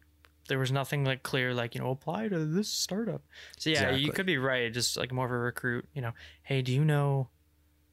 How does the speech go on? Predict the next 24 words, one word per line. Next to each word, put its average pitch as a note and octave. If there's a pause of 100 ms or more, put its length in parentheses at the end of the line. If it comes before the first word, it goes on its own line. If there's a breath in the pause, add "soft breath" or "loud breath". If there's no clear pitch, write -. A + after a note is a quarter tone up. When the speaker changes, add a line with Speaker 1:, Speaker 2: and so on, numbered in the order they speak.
(120)
Speaker 1:
someone C#3
who C3
does B2+
the B2
same C3+
thing C3+
as A#2+
you? C3
Like, A#2+
we're B2
trying C3
to B2+
expand B2+
the A#2+
team. C3
Like, A#2
do C3+
you C3
know B2+
someone B2+
good?" B2
kind C3+
of C3+
thing. D3